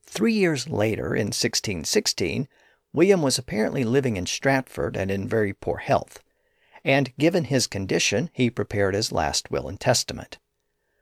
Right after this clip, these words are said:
The will is dated March twenty-fifth, sixteen sixteen.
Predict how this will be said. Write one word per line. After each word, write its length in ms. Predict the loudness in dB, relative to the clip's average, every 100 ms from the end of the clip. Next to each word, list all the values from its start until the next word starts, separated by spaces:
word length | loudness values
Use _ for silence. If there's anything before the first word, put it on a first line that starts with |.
| _ _ _
The 100 | -2
will 320 | 4 4 4
is 140 | 2 0
dated 400 | 0 0 0 -4
March 380 | 0 0 2 -4
twenty-fifth, 640 | -4 -6 -6 -2 0 0 -6 -6
sixteen 580 | -2 0 -2 -4 -4
sixteen. 680 | -2 -2 -2 -2 -4 -6 -12